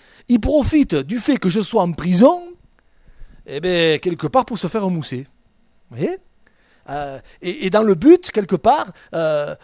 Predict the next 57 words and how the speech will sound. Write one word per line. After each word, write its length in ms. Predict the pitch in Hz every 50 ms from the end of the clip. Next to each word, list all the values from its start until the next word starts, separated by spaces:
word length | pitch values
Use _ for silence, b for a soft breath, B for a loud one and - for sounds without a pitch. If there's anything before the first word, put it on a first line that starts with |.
| b b
dans 120 | - 185 202
le 120 | 190 175
but, 220 | 156 202 294 302
quelque 240 | - 247 220 170 -
part, 180 | 156 - 247 208
de 100 | 175 208
me 100 | 202 185
susciter 540 | 170 - - 180 - - 180 - 247 277 302
quelques, 260 | - 214 190 143 -
vous 200 | 165 156 147 127 - B B B B
voyez, 320 | - 151 170 202 190 151 131 -
tu 80 | -
peux 80 | 175 262
me 80 | 277
mettre 140 | 285 262 226
verset 200 | 214 202 - 220
dix-sept ? 260 | 202 196 - 285 277
Dans 80 | 208 196
le 60 | 220
but 100 | 233 285
de 60 | 262
me 80 | 220 202
susciter 320 | 170 - - - - 320
quelques 300 | - 247 202 - 220 -
tribulations 540 | - - 269 269 277 277 269 226 - - 302
dans 120 | 269 240 220
mes 100 | 208 185
liens. 140 | 165 160 147 B B B B
Autrement 380 | 196 208 - - 233 214 196 190
dit, 260 | 196 226 302 359 339
hein, 100 | 233 254
ils, 140 | 277 220 - -
ils 100 | 202 175
sont 180 | - - 180
contents, 340 | 156 151 135 127 - 208 233
ils, 160 | 180 131 117
ils, 380 | 131 127 117 110 143 151 135 131
parce 220 | - 156 143 -
qu'ils 140 | - 147 127
se 100 | - 127
disent, 140 | 151 170 156
bah, 120 | - 120
tiens, 180 | - - 127 104 -
l'apôtre 340 | - - - 104 - -
Paul, 220 | 110 - 156 147 -
tiens, 180 | - 127 110 104 - _ _ _ -
eh, 160 | - 147 147 - - _ _ _ _ _
voilà. 300 | - 139 131 117 - - _ _ _ _ _ _ _ _ _ _ _ _ _ _ _ _ _ _ _ _ _ _ _ _ _ _ _ _ _ _ _ _ _ _ -
Et 60 | -
moi, 140 | 139 190 233
ce 60 | -
que 100 | - 196
j'aime, 200 | 165 160 233 233
c'est 120 | 190 - 147
le 60 | 143
verset 220 | 143 135 - -
dix-huit. 380 | 139 147 117 127 131 - - -